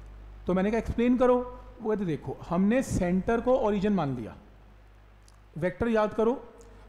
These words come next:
वेक्टर का चैप्टर क्या कहता था कि अगर ये ओरिजिन है,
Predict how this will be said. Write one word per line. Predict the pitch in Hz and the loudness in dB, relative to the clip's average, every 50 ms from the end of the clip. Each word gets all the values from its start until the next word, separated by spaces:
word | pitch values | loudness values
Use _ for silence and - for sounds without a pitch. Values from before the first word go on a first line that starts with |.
| - | -8
वेक्टर | 160 139 180 180 180 - 247 | -4 -2 -2 -2 -2 -4 -2
का | 240 254 247 | -2 -2 -2
चैप्टर | 247 226 208 - 240 240 | -2 -2 -2 -2 -2 -2
क्या | 208 226 226 | -2 -2 -2
कहता | 214 226 214 226 226 | -2 -2 -2 -2 -2
था | 202 214 226 240 | 0 0 0 -2
कि | 226 - 240 233 | -2 -4 -6 -6
अगर | - 202 196 226 247 247 - - - | -4 -2 0 0 0 0 -2 -4 -8
ये | 202 180 180 220 254 | -6 -4 -2 -2 -2
ओरिजिन | 269 - 196 185 208 208 202 262 262 247 | -2 0 0 0 0 0 2 2 4 4
है, | 220 170 127 - - | 2 2 0 -4 -10